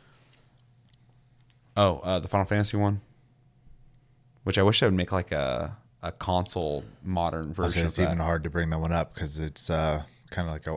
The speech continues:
Speaker 2: a one-off on a handheld. So
Speaker 1: Yeah. And it's really neat, but yeah, if they can make, like, a P S five new one, like, you know,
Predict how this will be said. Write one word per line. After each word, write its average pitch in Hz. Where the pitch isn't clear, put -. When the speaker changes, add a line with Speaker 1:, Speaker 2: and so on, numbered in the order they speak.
Speaker 2:
a -
one-off 82
on 78
a 76
handheld. 80
So 85
Speaker 1:
Yeah. 90
And 113
it's 120
really 147
neat, 104
but 87
yeah, 87
if 80
they 95
can 107
make, 98
like, 82
a 80
P -
S 85
five 87
new 85
one, 107
like, -
you 85
know, 67